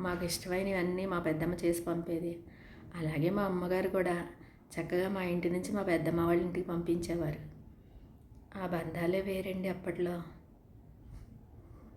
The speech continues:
అలాగే పులిబంగరాల్లోకి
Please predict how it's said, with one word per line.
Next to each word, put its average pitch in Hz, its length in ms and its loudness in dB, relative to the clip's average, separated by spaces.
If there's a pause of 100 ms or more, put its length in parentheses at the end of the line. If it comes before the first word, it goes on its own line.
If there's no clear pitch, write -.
(3250)
అలాగే 180 360 2
పులిబంగరాల్లోకి 190 1160 2